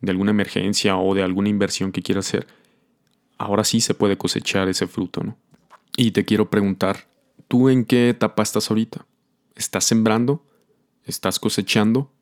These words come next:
¿O estás esperando entre los dos? En la cosecha también creo que se alimenta la plenitud. Al ver lo que hemos logrado, si ya compré una casa y la veo, digo, "Esto es plenitud", ¿no? Y, y lo sientes.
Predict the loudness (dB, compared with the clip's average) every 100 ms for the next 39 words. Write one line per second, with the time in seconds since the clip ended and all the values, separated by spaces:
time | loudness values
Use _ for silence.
0 | _ _ _ _ _ _ _ _ _ -6
1 | -6 -4 -2 -4 -2 -2 2 2 2 2
2 | 2 0 -2 -2 -4 -4 -6 -10 _ _
3 | _ _ _ _ _ _ -4 0 0 0
4 | 0 0 0 0 0 0 2 2 2 2
5 | 2 0 -2 -2 0 0 0 0 0 0
6 | 0 -4 -4 -4 -2 -4 -6 -6 -8 -12
7 | _ _ -20 _ _ -4 -2 0 2 2
8 | 2 2 2 2 2 2 0 -2 -6 _
9 | _ _ _ _ _ _ -8 -4 -2 0
10 | -2 -2 0 0 -2 -2 -2 0 -2 -2
11 | -2 -2 0 0 0 -2 -2 -4 -6 _
12 | _ _ _ _ _ -4 -4 -4 -2 -2
13 | 0 -2 -8 -12 -20 _ _ -8 -4 -4
14 | -4 -4 -4 -4 -4 -2 -2 -2 -4 -4
15 | -2 -2 -4 -8 -12 -16 -20